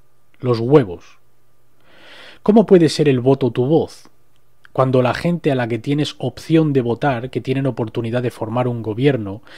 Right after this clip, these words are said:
están de pie en el mismo sello postal o póliza y percepción política.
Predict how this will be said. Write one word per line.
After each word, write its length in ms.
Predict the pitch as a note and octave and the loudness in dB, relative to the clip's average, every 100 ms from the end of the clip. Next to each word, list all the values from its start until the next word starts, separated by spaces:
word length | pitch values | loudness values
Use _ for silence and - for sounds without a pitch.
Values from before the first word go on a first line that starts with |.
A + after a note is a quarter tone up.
| - - | -20 -6
están 420 | - - F3 F3+ | -6 -2 0 2
de 120 | D#3 | 0
pie 240 | B2 C#3 C#3 | 0 0 0
en 80 | C#3+ | 0
el 120 | B2 | -2
mismo 380 | C3+ D3 F3 C#3 | -2 -2 -2 -2
sello 380 | - C3+ C#3+ | 0 0 0
postal 440 | C#3+ C3+ - A#2+ A#2+ | 0 -4 -4 -4 -4
o 100 | A2+ | -2
póliza 580 | - D3+ C3 - B2 C3+ | 4 4 2 -4 -6 -6
y 120 | C3 | -6
percepción 640 | C3+ A2+ - A2 - A#2+ A2+ | -4 -6 -8 -8 -6 -6 -2
política. 580 | C3+ F3+ A#2+ - - | -2 -2 -6 -10 -12